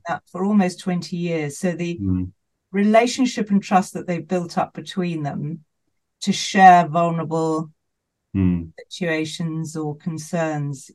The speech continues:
Speaker 1: is
Speaker 2: Mm.
Speaker 1: enormous. And
Speaker 2: Mm.
Speaker 1: I think it's that, isn't it? It's that ability to say, "I'm not sure about this," or, "I'd
Speaker 2: Mm.
Speaker 1: like to do this, but I d-," you know, it, it, it's being able to share that vulnerable information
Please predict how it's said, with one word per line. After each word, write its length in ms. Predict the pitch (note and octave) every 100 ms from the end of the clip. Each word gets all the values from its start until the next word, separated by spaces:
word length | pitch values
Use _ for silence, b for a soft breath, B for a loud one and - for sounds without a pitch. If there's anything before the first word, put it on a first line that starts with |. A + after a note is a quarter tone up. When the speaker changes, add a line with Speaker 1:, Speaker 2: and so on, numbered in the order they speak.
| -
Speaker 1:
is 180 | F3 F#3
Speaker 2:
Mm. 40 |
Speaker 1:
enormous. 840 | F#3 F#3+ F3+ F#2+ - - - - _ F3+
And 340 | E3+ E3 E3
Speaker 2:
Mm. 400 | G2 F#2+ F#2+ F#2+ _ _ _ _ -
Speaker 1:
I 100 | G3
think 320 | - D#4 -
it's 180 | - -
that, 260 | G3+ -
isn't 200 | F#3 F#3+
it? 80 | D3+
It's 140 | D#3+
that 160 | G3+ F#3+
ability 540 | E3+ G3+ F#3+ F#3 - D#3
to 100 | E3
say, 840 | - F#3+ F3 E3 E3 E3 E3 E3 _ _ _ _ _ _
"I'm 140 | F#3 G#3
not 160 | G#3
sure 220 | - G3+ F3+
about 300 | D3+ C#3+ C#3+
this," 420 | C#3 C#3+ - -
or, 380 | E3+ E3 D#3+ A#2
"I'd 160 | F2 F2
Speaker 2:
Mm. 60 |
Speaker 1:
like 180 | F#3+ F#3+
to 120 | - E3+
do 180 | F3
this, 260 | D#3+ E3+ -
but 200 | - E3+
I 140 | E3
d-," 200 | D#3 - -
you 120 | F#3+
know, 180 | D#3+ D#3+
it, 300 | - G#3 -
it, 160 | G#3+ -
it's 400 | A3 - - - _ _ _ _ _ -
being 300 | A3+ C4 A3+
able 200 | G#3+ F#3
to 120 | F#3
share 640 | - G3+ F#3+ F3+ F3 E3 D#3
that 240 | F3 F#3 -
vulnerable 880 | D#3+ F3+ F#3 F3 E3 E3+ E3 E3 - -
information 1120 | F3 D#3+ - D#3+ D#3+ D#3 - D#3 D3 D#3 D#3+